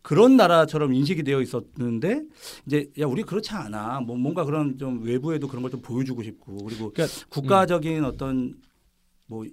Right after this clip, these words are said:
Speaker 1: 인정도 좀 받고 싶은 약간 그런 마음이 좀
Speaker 2: 음.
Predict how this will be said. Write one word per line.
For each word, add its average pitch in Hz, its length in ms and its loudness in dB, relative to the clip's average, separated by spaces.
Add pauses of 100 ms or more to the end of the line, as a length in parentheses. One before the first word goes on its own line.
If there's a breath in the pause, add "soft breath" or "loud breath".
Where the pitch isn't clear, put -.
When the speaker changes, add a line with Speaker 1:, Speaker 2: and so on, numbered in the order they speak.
Speaker 1:
인정도 160 420 -2
좀 151 140 -2
받고 - 240 -8
싶은 143 280 -6
약간 135 180 -10
그런 220 280 -4
마음이 160 340 -2
좀 123 180 -2
Speaker 2:
음. 98 200 -6